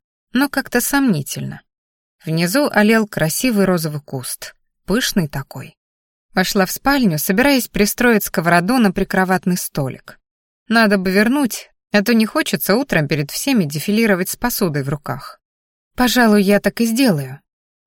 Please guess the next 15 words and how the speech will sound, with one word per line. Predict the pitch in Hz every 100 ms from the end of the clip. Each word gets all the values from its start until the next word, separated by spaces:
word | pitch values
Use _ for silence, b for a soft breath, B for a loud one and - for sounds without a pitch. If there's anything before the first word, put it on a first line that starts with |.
| -
Взгляд | 165 180 294 294
сам | - 262 240
собой | - 208 196 214 -
упал | - 196 185
на | 175
камин. | - 175 156 131 123 - _ _ _ _ _ -
Раньше | 208 208 202 208
он | 185 175
был | 185
в | -
порядке, | 220 277 226 - - 160 - _ _ -
это | 262 254
я | 254
хорошо | - 262 277 - 151
помнила. | - 147 127 - 151